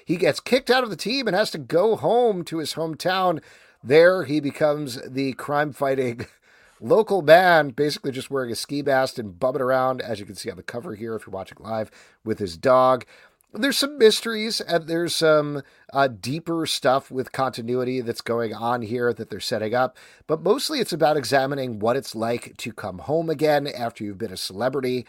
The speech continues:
And beyond that, there are these phenomenal flip side stories, if you flip around the comic,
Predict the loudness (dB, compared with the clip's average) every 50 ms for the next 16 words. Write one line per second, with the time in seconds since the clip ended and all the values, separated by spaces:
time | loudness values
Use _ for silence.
0 | -14 -20 -20 -20 -20 -12 _ -2 0 0 0 -2 -4 -6 -10 -18 -20 -20 -20 -18
1 | -10 -4 -2 0 0 0 0 -2 -2 2 4 6 6 6 6 4 2 0 -4 _
2 | _ _ _ _ -6 -4 -2 0 0 -2 -2 -4 -6 -6 -6 -8 -10 -14 _ _
3 | _ _ -4 -2 0 0 0 -2 -2 -2 0 0 0 0 2 2 2 0 0 -4
4 | -8 -12 -6 -4 -4 -2 -2 -2 2 4 4 4 4 2 0 -4 -6 -4 -2 -2
5 | -2 -2 -2 -4 -6 -8 -12 -14 -18 -12 -8 -8 -6 -6 -4 -4 -4 -4 -6 -8
6 | -12 -10 -6 -4 -2 -2 0 -2 -2 -4 -10